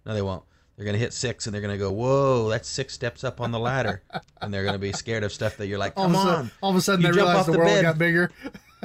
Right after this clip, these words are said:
Speaker 1: Yeah, and you're like, "You jump off the bed higher than that every day. You can't go up two runs on the ladder." I get into it with my daughter all the time.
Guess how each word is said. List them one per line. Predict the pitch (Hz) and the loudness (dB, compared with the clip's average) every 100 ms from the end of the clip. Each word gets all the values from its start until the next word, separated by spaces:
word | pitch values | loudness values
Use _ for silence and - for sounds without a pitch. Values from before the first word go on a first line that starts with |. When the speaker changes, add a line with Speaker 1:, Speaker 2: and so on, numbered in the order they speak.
| - _ - | -16 _ -6
Speaker 1:
Yeah, | 226 196 | 2 2
and | 170 | 4
you're | 180 | 2
like, | 165 | 0
"You | 175 | 0
jump | 185 190 | 0 2
off | 180 | 0
the | 175 | 0
bed | 180 190 | 2 2
higher | 175 165 160 | 2 2 2
than | |
that | 165 160 | 2 0
every | 160 156 | 0 0
day. | 180 190 | 2 2
You | 120 120 | 0 0
can't | 151 135 | -4 -4
go | 147 | -2
up | 156 | -4
two | - 151 | 0 0
runs | 147 160 | 2 2
on | 160 | 2
the | 147 | 2
ladder." | 143 160 175 165 | 0 0 -2 -2
I | 127 | -4
get | 127 | -2
into | 123 127 | -2 -2
it | 107 | -4
with | 113 | -4
my | 113 | -4
daughter | 110 110 | -2 -2
all | 104 | -4
the | 98 | -4
time. | 117 | -4